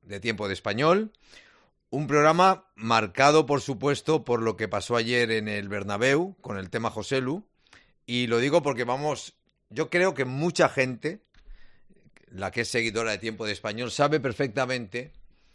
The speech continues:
la vergonzosa historia de la cesión de Joselu al Real Madrid. Porque Joselu pertenece al Español. No voy a hablar del Madrid, por supuesto.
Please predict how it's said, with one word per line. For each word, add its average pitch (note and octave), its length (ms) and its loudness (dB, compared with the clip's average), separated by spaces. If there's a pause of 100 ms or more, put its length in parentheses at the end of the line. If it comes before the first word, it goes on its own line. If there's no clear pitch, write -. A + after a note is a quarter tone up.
(540)
la G#2+ 580 0 (100)
vergonzosa A#2 720 -2
historia C#3 680 0 (100)
de G#2+ 180 0
la B2 140 0
cesión A#2+ 400 -4
de B2 80 -4
Joselu A2+ 640 -4 (180)
al G#2 300 -6
Real G2 260 -6
Madrid. D#2+ 360 -14 (160)
Porque B2+ 220 -4
Joselu D3+ 480 -2
pertenece G#2+ 520 -8
al G2 80 -8
Español. C#2+ 420 -18 (800)
No C3+ 160 2
voy F3 100 6
a D#3+ 60 10
hablar C#3 200 6
del A2+ 120 0
Madrid, G#2+ 340 -2 (100)
por - 140 -12
supuesto. F#2+ 500 -12